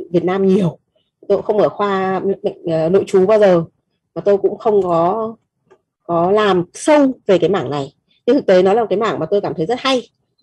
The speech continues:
Dạ. Ờ, hiện tại bây giờ thì chúng ta cũng đang có một vài, à, bác sĩ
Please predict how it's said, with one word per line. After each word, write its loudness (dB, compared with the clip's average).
Dạ. -12
Ờ, -4
hiện 0
tại 0
bây 4
giờ 2
thì 0
chúng -2
ta -2
cũng -8
đang -2
có 0
một -2
vài, 0
à, -2
bác -8
sĩ -4